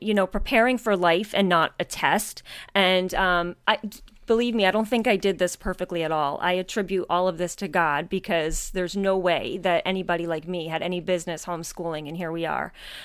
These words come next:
Um, but I really believe that because we always focused on character and family and life skills and, you know, academics was important, but it wasn't our,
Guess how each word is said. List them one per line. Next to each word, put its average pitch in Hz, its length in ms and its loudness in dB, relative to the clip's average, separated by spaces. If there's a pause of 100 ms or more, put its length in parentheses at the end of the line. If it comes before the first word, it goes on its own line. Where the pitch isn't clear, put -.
(140)
Um, 185 420 4
but 202 340 6 (340)
I 220 420 0
really 254 400 2
believe 220 400 -2
that 185 220 2
because 196 280 -4
we 208 320 -2 (120)
always 233 440 4
focused 214 540 -2
on 170 220 -2
character 190 760 0 (300)
and 165 260 2
family 196 760 0
and 170 480 0
life 208 300 2
skills 180 720 0
and, 170 340 -4
you 185 60 -4
know, 165 320 0 (640)
academics 190 600 0
was 208 120 -4
important, 214 520 0
but 185 100 0
it 170 100 0
wasn't 190 640 2
our, 180 440 4